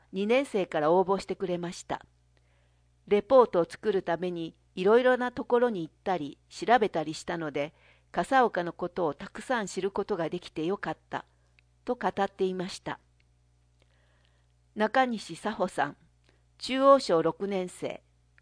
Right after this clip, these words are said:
中西さんは虫間を訪れて、見たことや聞いたこと、調べたことをカラフルな地図と写真をたくさん使ってポスターにしてくれました。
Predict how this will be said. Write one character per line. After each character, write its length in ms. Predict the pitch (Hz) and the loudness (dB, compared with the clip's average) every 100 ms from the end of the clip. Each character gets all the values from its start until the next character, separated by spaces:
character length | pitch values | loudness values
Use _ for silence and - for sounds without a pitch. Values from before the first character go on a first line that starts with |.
| _ _ _ _ _ _ - | _ _ _ _ _ _ -6
中 260 | 202 196 269 | -2 2 2
西 180 | 233 - | 2 -6
さ 260 | - 165 | -6 -4
ん 80 | 165 | 0
は 220 | 160 160 _ | -2 -2 _
虫 280 | 180 196 247 | -10 -8 -2
間 200 | 254 247 | 2 4
を 80 | 175 | 4
訪 200 | 170 196 185 | 2 -2 0
れ 140 | 185 180 | -4 -4
て、 320 | 156 151 - _ - | -4 -6 -8 _ -10
見 100 | 247 | 0
た 140 | 226 | 0
こ 120 | - 180 | 0 -2
と 140 | 175 | 0
や 120 | 160 | 0
聞 240 | 151 - 208 | -4 -10 -6
い 40 | |
た 140 | 202 | -6
こ 160 | - 185 | -4 -4
と、 260 | - 175 _ _ _ - | -2 -4 _ _ _ -14
調 260 | - 214 247 | 0 2 4
べ 120 | 196 | 2
た 140 | 165 | -4
こ 140 | - 156 | -6 -4
と 200 | 185 160 | 0 0
を 140 | 147 - _ _ | -2 -14 _ _
カ 140 | - 262 | -2 2
ラ 140 | 233 | 2
フ 120 | 202 | 0
ル 120 | 165 165 | -6 -6
な 140 | 156 | -8
地 180 | - 214 | -10 -12
図 120 | 175 | -10
と 180 | - 147 | -4 -4
写 180 | - 170 | -6 -12
真 320 | - 226 226 | -8 -6 -4
を 100 | 214 | -4
た 160 | 214 208 | -6 -12
く 120 | 220 | -6
さ 200 | 262 247 | -2 -4
ん 60 | |
使 240 | - - 156 | -6 -8 -8
っ 40 | |
て 360 | - - 165 - _ _ | -8 -8 -8 -8 _ _
ポ 140 | 240 269 | 2 2
ス 100 | - | 2
タ 140 | 175 | 0
ー 20 | |
に 140 | 156 147 | 0 -8
し 80 | |
て 100 | - | -10
く 120 | 170 175 | -6 -4
れ 100 | 170 | -4
ま 120 | 160 | -6
し 120 | - | -10
た。 180 | - | -10